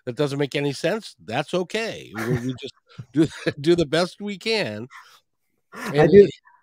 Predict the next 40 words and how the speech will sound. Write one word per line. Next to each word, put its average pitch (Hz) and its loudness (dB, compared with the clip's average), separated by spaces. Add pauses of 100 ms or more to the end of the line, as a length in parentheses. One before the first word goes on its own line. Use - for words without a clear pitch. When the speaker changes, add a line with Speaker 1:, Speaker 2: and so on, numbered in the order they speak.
Speaker 2:
I 185 8
do 226 8
that 196 10
so 202 6
often, 185 8
Kevin. 165 0
I 175 2
don't 190 0
know 180 0
how 170 -2
many 165 -2
times 165 -4
I've 147 -4
been 147 -2
in 147 -6
conversations, 147 -8
and 139 -8
I'll 143 -6
even 127 -6
stop 135 -10
myself 127 -14
and 123 -18
say, 123 -18
"What 165 -12
the 143 -12
heck 156 -10
am 131 -10
I 120 -12
talking 135 -10
about?" 117 -14
'Cause 117 -16
it's - -20
no 147 -6
longer 147 -4
even 127 -10
makes 127 -14
any 113 -16
sense 120 -18
to 110 -20
me. 107 -18